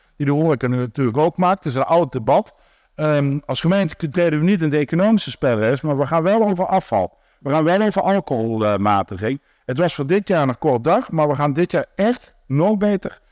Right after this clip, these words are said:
in de gaten houden wat gebeurt ermee. En ik kondig er nu al aan, dat zal er wellicht toe leiden dat we volgend jaar dat verbod op die blikjes en verkoop buiten winkels en slijterijen in onze stad, eh, gaan, eh, gaan invoeren. Je zou het ook als een, eh, positieve oproep kunnen beschouwen aan, eh,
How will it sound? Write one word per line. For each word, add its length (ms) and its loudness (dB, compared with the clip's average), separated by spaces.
in 120 -2
de 80 0
gaten 300 0
houden 200 2
wat 140 0
gebeurt 420 -2
ermee. 380 0
En 320 -2
ik 120 -4
kondig 260 0
er 60 -2
nu 120 2
al 180 2
aan, 180 4
dat 180 -2
zal 200 0
er 100 2
wellicht 260 -2
toe 100 -2
leiden 280 2
dat 100 -2
we 60 -16
volgend 360 0
jaar 260 0
dat 160 -4
verbod 340 -2
op 100 -2
die 100 -4
blikjes 500 -2
en 140 -6
verkoop 500 -2
buiten 320 0
winkels 280 -2
en 80 -6
slijterijen 720 0
in 160 0
onze 200 -2
stad, 380 -2
eh, 80 2
gaan, 400 0
eh, 120 0
gaan 160 -2
invoeren. 720 -2
Je 160 0
zou 180 0
het 100 0
ook 220 0
als 160 2
een, 140 0
eh, 140 2
positieve 540 0
oproep 420 -4
kunnen 300 0
beschouwen 500 0
aan, 440 0
eh, 160 2